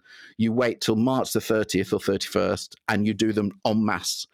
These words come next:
And the other thing about doing that is it means that everything, rather than it all being staggered,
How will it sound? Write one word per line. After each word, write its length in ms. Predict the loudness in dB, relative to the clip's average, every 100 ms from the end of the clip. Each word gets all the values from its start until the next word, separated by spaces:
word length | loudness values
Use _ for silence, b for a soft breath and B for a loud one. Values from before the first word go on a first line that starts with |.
| B B B
And 80 | -2
the 60 | 0
other 140 | -2
thing 200 | -2 0
about 220 | 0 0
doing 160 | 0 0
that 220 | -2 -2
is 100 | -2
it 100 | -2
means 240 | 0 0 -2
that 100 | -2
everything, 400 | -2 -2 -2 -2
rather 220 | 0 0 0
than 100 | 0
it 80 |
all 100 | 0
being 200 | 0 0
staggered, 600 | -2 -2 -2 0 0 -2